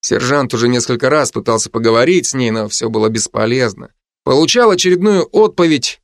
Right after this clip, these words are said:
и шёл по месту назначения, озвученному девушкой. Проще всего было с Ильёй,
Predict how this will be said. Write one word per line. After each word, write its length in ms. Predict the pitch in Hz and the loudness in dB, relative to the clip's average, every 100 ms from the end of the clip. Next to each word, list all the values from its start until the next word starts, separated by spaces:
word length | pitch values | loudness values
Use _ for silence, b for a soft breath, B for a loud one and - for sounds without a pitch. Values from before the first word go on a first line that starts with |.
| - | -4
и 120 | 110 | -4
шёл 340 | 107 160 180 | -2 0 0
по 140 | 127 117 | 2 2
месту 320 | 131 123 123 | 2 0 0
назначения, 760 | 117 113 110 110 175 151 127 | -2 0 -2 0 0 2 0
озвученному 760 | 117 127 113 135 - 120 113 110 | -2 -2 -2 -4 -2 -2 0 0
девушкой. 760 | 104 117 95 87 - - - _ _ _ _ _ _ _ _ | -2 -2 -2 -4 -14 -18 -20 _ _ _ _ _ _ _ _
Проще 380 | 160 214 214 220 | 2 4 4 0
всего 300 | 175 240 269 | -2 0 0
было 220 | 190 190 | 4 4
с 140 | 175 180 | 2 0
Ильёй, 560 | 185 196 220 127 101 | 0 2 2 2 -2